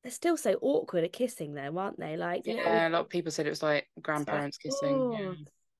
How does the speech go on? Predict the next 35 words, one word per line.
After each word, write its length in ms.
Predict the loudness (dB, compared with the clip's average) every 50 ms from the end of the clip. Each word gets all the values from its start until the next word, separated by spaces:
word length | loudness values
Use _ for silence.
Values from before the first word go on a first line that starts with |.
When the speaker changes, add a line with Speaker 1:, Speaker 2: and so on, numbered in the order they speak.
| _
Speaker 1:
Obviously, 720 | -2 0 0 0 -2 2 2 2 2 2 0 0 -2 -4 -8 _ _ _ _ _ _ _ _ _ _ _ _ _ _ _ _ _ _ _ _ _ _ _ _ _ _ _ _ _ _ _
it's 220 | -4 -4 -4 -4
great 540 | -6 -2 0 2 4 4 4 2 0 -4 -6
for 120 | -6 -4 -2
them. 420 | -2 -2 -2 -4 -4 -4 -8 -10 _ _ _ _
Like, 320 | -4 -2 0 0 0 -2 -4 -8 -14
<laughs> 160 | -16 0 _
but, 120 | 6 6 6 6 _ -12 -12 -12 -14 -14 -12 -12 -14 -16 -6 _
you 320 | -2 -2 0 0 0 4 6
know, 240 | 6 6 6 6 4 0 -6 _
you 320 | -10 -8 -6 -4 -4 -4 2
don't 320 | 4 4 4 4 0 -2 -2
obviously 480 | -2 -2 -2 -4 -8 -10 -6 -4 -2 -2
love 200 | -2 -2 -4 -4 -2
Ellie. 340 | 0 0 2 4 2 2 2
You've 80 | -2 -4
got 100 | -4 -6
nothing 240 | -6 -4 -4 -6 0
against 320 | 2 0 0 0 -2 0
Jodie, 380 | 2 2 2 2 2 0 0 0
the 80 | 0 0
actor, 520 | -2 -2 -8 -14 -10 -6 -6 -6 -6 -6 -10 -18 -20 -20 _ _
but 140 | -12 -8 -4
you 120 | -4 -4
don't 280 | 0 0 -2 -2 -2 -4
like 280 | -4 -4 -4 -4 -6 -6
Ellie 240 | -6 -4 -2 -2 -2
as 120 | -4 -6
a 60 | -8
character. 600 | -8 -6 -6 -4 -6 -6 -8 -10 -12 -10 -10 -12 -14 _ -20 -20 -14 -10
Speaker 2:
Mm-hmm. 220 | -10 -8 -6 -6 -8
Speaker 1:
But, 120 | -8 -10 -12 -14 _ _ -2
like, 320 | 2 4 4 4 4 0 -8 _ _ _ _ _
yeah, 200 | -4 0 0 0
obviously 500 | 0 -2 -6 -8 -6 -4 -4 -4 -4